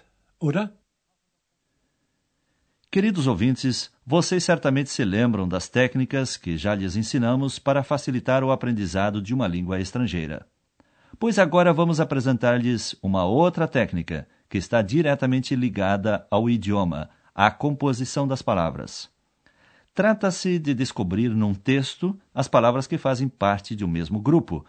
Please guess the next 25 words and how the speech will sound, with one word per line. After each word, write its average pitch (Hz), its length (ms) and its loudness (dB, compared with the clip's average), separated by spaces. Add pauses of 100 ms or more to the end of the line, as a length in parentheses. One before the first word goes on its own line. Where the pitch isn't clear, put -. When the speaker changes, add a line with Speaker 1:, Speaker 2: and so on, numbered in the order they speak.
(260)
Speaker 2:
porque 135 260 -2
têm 139 140 -2
o 123 80 2
mesmo 98 320 0
radical 98 840 0
ou 92 220 0
raiz. 110 720 -2 (680)
Você 185 280 0
conhece 151 360 0
os 127 120 -4
termos 110 520 0 (280)
estudar, 113 840 0 (240)
studieren, 98 840 0 (420)
e 95 180 -2
estudante, 113 840 -2 (420)
Student. 123 800 -2 (1500)
As 156 180 2
letras 170 440 0
que 92 220 -2
essas 113 300 -2
duas 120 220 -4
palavras 95 540 0
têm 101 240 -2
em 90 80 0
comum 127 460 2